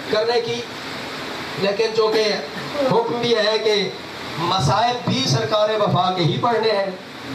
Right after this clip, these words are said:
تو میں کوشش کروں گا کہ جتنا زیادہ سے زیادہ جناب کے مصائب چند جملے عرض کر سکوں۔ جتنے بھی مصائب ہیں، بڑے سے بڑے مصائب ہیں کربلا کے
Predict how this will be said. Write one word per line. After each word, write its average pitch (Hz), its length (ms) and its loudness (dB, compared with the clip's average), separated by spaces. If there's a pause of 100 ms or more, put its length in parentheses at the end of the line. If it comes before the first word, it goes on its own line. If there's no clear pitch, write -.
(280)
تو 170 60 -2
میں 220 200 0
کوشش 226 320 0
کروں 220 280 0
گا 208 220 2
کہ 185 140 -2
جتنا 196 320 0
زیادہ 185 320 0
سے - 140 0
زیادہ 175 400 0 (1300)
جناب 185 400 0
کے 185 220 2 (340)
مصائب 175 560 0
چند 196 220 -2
جملے 180 260 2
عرض 160 260 0
کر 143 160 0
سکوں۔ - 640 -4 (1300)
جتنے 285 500 2
بھی - 180 0
مصائب 214 540 2
ہیں، 214 180 2 (1120)
بڑے 233 220 2
سے 226 200 2
بڑے 208 200 2
مصائب 160 440 2
ہیں 175 200 0
کربلا 143 380 2
کے 117 160 2